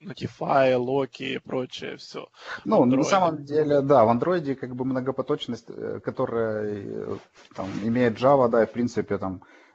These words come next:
Speaker 2: э, все фреймворки, которые могут быть, ну, это на самом деле мы за собой тянем, э, большой огромный паровоз, который, по сути, нам надо в трех-четырех местах, потому что, ну,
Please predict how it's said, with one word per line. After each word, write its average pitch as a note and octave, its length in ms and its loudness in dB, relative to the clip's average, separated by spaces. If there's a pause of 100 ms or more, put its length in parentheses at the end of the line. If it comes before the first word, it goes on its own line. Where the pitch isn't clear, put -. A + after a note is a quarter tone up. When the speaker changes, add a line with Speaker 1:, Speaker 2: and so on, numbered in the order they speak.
Speaker 2:
э, G2 580 -6
все - 240 -8
фреймворки, B2 600 0
которые G#2+ 340 -4
могут G2+ 240 -6
быть, F#2+ 240 -8
ну, A2 180 -4
это B2+ 180 -4
на A#2 100 -4
самом A#2 240 -6
деле A2+ 160 0
мы A2 120 -2
за A2+ 120 -2
собой G#2+ 260 0
тянем, G#2+ 460 2 (420)
э, F2+ 840 -2
большой A2+ 380 2
огромный A2+ 360 4
паровоз, C3 480 2
который, A2+ 420 4
по A2 120 -6
сути, - 280 -4
нам G#2 200 0
надо A2+ 220 2
в - 80 -10
трех-четырех - 580 -2
местах, D#3+ 400 0
потому A2+ 280 -10
что, G2+ 500 -6
ну, A2 200 -8